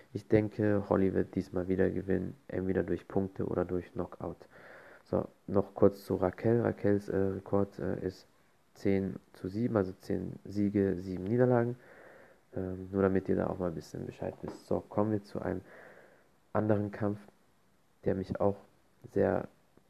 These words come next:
ja, hyped, auf den ich mich auch sehr freue, ist Anthony Showtime Pettis gegen Diego Ferreira. Showtime Pettis, ähm, wird er nicht umsonst genannt. Er hat damals, bevor er zu U F C gekommen ist,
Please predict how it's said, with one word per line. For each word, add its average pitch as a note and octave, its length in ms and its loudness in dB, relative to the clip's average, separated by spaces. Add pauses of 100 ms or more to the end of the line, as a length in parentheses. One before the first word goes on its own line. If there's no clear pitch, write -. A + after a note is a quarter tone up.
(960)
ja, G2 380 -2
hyped, G2+ 400 2
auf - 160 -12
den G2 120 -2
ich F#2+ 60 -4
mich F#2+ 160 -2
auch G#2 80 0
sehr A2 240 4
freue, A#2+ 380 2 (380)
ist - 280 -8
Anthony G#2 480 0
Showtime G2 680 0
Pettis G2 480 0
gegen F2+ 420 -6
Diego F#2+ 300 2
Ferreira. F2+ 520 -2 (640)
Showtime G#2+ 560 2
Pettis, A2 460 0
ähm, G2 380 -2 (380)
wird G#2 180 0
er F#2+ 80 6
nicht G2 240 0
umsonst F#2+ 420 2
genannt. G#2+ 300 2
Er F#2+ 80 2
hat - 160 -2
damals, G2+ 340 6
bevor - 340 2
er F2+ 60 0
zu - 160 -4
U F#2 120 0
F F2 80 -8
C F#2 260 -2
gekommen F#2 400 0
ist, F2 200 -4